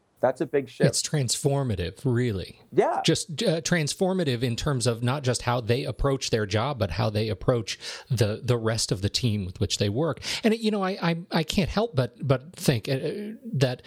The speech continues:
Speaker 2: the constituent audiences that they work with, not just, you know, staff and faculty administration, but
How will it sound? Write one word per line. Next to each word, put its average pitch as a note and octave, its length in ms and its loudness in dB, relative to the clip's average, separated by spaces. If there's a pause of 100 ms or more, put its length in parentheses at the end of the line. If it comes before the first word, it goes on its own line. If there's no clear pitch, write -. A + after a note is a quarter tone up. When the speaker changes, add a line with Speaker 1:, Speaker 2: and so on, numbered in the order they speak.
(280)
Speaker 2:
the C3+ 260 2
constituent D3 720 0
audiences C#3 600 0
that G#2+ 160 2
they A2 120 2
work C#3+ 300 -2
with, - 200 0
not C3 220 0
just, B2+ 540 0
you A#2+ 120 2
know, G2 140 0
staff - 500 0
and G2+ 220 0
faculty A2 560 0
administration, G#2 760 0 (320)
but C3+ 320 2